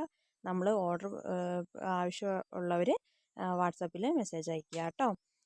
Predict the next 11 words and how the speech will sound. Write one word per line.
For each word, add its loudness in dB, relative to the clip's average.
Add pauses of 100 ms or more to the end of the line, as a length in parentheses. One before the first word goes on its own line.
(140)
ഇതൊക്കെ -2
പ്ലാന്റ് 2
സൈസ് 0
ആണ് -2
കേട്ടോ. 0 (480)
അടുത്തായിട്ടൊരു 6
ലീഫ് 6
പ്ലാന്റിൻ്റെ, 6 (180)
ആ, 2 (260)
വെറൈറ്റി 2 (100)
കോംബോയാണ്. 0